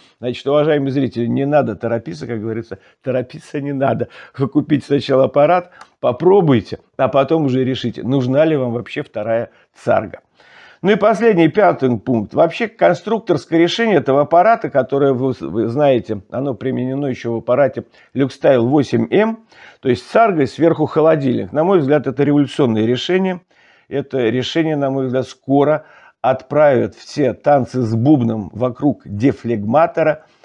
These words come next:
в историю или на свалку истории, потому что на таких аппаратах гнать действительно гораздо проще.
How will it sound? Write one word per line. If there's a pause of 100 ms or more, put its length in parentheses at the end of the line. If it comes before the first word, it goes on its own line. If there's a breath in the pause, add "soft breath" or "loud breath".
(200 soft breath)
в
историю
или
на
свалку
истории,
потому
что (180 soft breath)
на
таких
аппаратах
гнать
действительно
гораздо
проще.